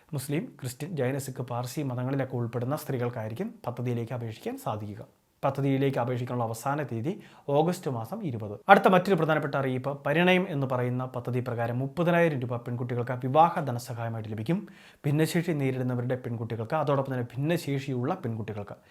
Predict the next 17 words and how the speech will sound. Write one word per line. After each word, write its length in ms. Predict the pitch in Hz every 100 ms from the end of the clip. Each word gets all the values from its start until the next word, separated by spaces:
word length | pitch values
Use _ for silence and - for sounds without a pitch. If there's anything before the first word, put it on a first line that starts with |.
| - - 175
ഇവർക്കാണ് 380 | 190 214 131 131 135
സഹായത്തിന് 440 | 117 123 123 123
വേണ്ടി 160 | 120 190 131
അപേക്ഷിക്കാൻ 420 | 120 107 117 110
സാധിക്കുന്നത്. 420 | - 107 107 104 104 - - 185
ഒരു 120 | 190
വീട്ടിൽ 240 | 170 160 165
പരമാവധി 440 | 143 139 143 143 147
രണ്ട് 180 | 131 143 143
പെൺകുട്ടികൾക്ക് 540 | 127 131 135 135 135 127
വരെ 120 | 139 156
ഈ 100 | 160 165
സ്കീം 240 | 151 139 135
പ്രകാരം 320 | 120 123 156 -
സഹായം 380 | 120 120 120 113
അനുവദിക്കും. 360 | 110 110 123 202 - - 170
ആദ്യത്തെ 320 | 170 185